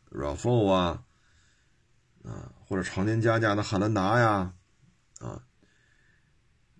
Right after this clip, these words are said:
嗯，昂科威现在呢，就是美系的这口碑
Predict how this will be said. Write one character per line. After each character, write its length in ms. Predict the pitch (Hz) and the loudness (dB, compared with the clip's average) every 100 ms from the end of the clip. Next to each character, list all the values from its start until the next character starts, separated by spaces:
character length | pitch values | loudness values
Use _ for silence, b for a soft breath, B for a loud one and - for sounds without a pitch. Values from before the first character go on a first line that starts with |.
| 60 | -14
嗯， 340 | 62 58 53 - | -10 -10 -12 -6
昂 220 | 107 151 | -2 2
科 100 | 131 | 4
威 180 | 143 151 | 4 4
现 220 | 143 139 | 4 4
在 260 | 139 123 107 | 6 6 4
呢， 400 | 95 90 80 - - - - _ _ - | 4 2 -2 -6 -10 -12 -12 _ _ -6
就 120 | 95 | 0
是 60 | |
美 240 | 123 98 85 | 2 2 0
系 160 | - | 0
的 80 | 127 | 2
这 80 | 104 | 2
口 260 | 90 82 76 | -2 -6 0
碑 320 | 104 113 | 0 0